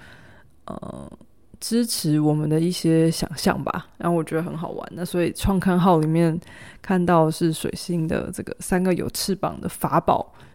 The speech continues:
那这三个法宝让它可以就是快速的移动。嗯，好，所以跟着占星师逛博物馆会是一个其中的主题。然后另外，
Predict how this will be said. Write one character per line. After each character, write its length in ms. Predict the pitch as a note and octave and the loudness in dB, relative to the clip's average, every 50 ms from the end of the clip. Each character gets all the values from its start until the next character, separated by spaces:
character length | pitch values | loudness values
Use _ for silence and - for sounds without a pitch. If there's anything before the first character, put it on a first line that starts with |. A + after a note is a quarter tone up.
| - - | -12 -4
那 180 | - F#3 F#3 F3+ | 0 0 0 2
这 160 | - F#3+ F3+ | 2 0 0
三 160 | - F#3+ F3+ | 2 2 0
个 60 | F3+ | 2
法 140 | E3+ E3+ D#3 | 2 2 2
宝 160 | D3+ D#3+ D#3 | 4 4 4
让 220 | D#3 D#3+ D#3+ D#3+ D#3 | 4 4 2 2 0
它 180 | D#3 D#3 D3+ | 0 -2 -2
可 160 | D3+ - F3 D#3 | -2 -2 -2 -2
以 140 | - - | -2 -4
就 140 | F3+ - - | -6 -6 -6
是 80 | A2+ - | -6 -4
快 200 | - - G3 - | 0 0 0 0
速 280 | F3+ - F3+ D3+ G#2 | 0 -2 -4 -4 -4
的 40 | D#2 - | -6 -8
移 220 | - - - - - | -10 -12 -14 -12 -8
动。 180 | - A#2+ - - - - - _ _ _ _ _ - | -8 -8 -8 -8 -16 -20 -20 _ _ _ _ _ -12
嗯， 100 | - E3+ - - _ - - - - - - - - - - - - _ | -12 -12 -12 -14 _ -20 -20 -20 -20 -20 -20 -20 -20 -20 -20 -20 -20 _
好， 220 | - - G3+ F#3 | -14 -12 -12 -12
所 180 | - - G3+ G#3 | -4 2 2 4
以 180 | G3+ F3+ E3+ - - - - _ _ _ _ - - | 4 2 0 -4 -10 -20 -20 _ _ _ _ -14 -2
跟 200 | - G3 G3+ G3+ | 2 2 4 4
着 100 | F#3+ F3+ | 2 0
占 240 | - - F3 E3+ E3+ | 2 2 2 2 2
星 240 | - F3 E3+ F3 | 0 0 -2 -2
师 220 | E3+ - - F3 E3 | -2 -4 -6 -6 -6
逛 280 | - - D#3+ D3+ D3 | -2 0 -2 0 -2
博 140 | C#3+ - C#3+ | -4 -2 -2
物 100 | D3 D3+ | -2 -2
馆 160 | - - - - | -2 -4 -8 -10
会 160 | - - - | -10 -10 -12
是 180 | - - - - | -12 -10 -10 -10
一 80 | G#1+ - | -10 -10
个 380 | - - - E2 - - F3+ - - - | -8 -8 -8 -6 -6 -8 -10 -10 -12 -18
其 120 | - - F3 | -4 -4 -2
中 160 | E3 G3+ G3+ | 0 0 0
的 80 | F#3+ F3 | 0 -2
主 160 | - A2 - | -2 -6 -10
题。 340 | - - - - - G#3 - - - - - - | -10 -12 -14 -14 -14 -14 -16 -18 -20 -20 -8 -4
然 160 | F3+ E3+ F3 | -2 -2 0
后 500 | F3 A3 G#3+ G3+ F#3+ F3+ E3+ E3 C3+ - - | 2 4 4 4 4 4 4 2 0 -2 -2
另 200 | F#3 F#3 F#3 F3 | -2 0 2 4
外， 420 | E3+ E3+ D#3+ D#3 D3+ C#3+ C#3 C3+ | 4 4 4 4 2 0 0 -2